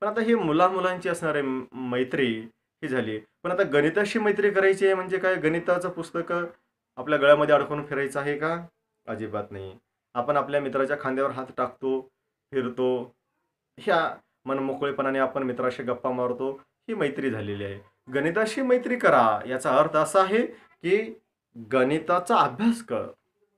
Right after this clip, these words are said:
परत परत, परत परत त्याच त्याच विषयाचा जर आपण अभ्यास करत गेलो,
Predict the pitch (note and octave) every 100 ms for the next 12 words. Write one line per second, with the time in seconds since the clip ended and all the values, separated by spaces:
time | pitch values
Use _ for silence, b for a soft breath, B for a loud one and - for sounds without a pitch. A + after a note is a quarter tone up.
0 | _ _ _ _ _ _ _ _ _ E3
1 | G#3 A#3+ - A3 A3+ A3+ - E3 F#3 -
2 | G3 G3 F#3+ C#3+ D3 F#3+ G3 F#3+ D3+ C#3+
3 | E3 D#3 C#3+ C3 C3 B2+ C3+ B2 A2 C3
4 | - C3 C#3+ A#2+ A#2 G#2+ G#2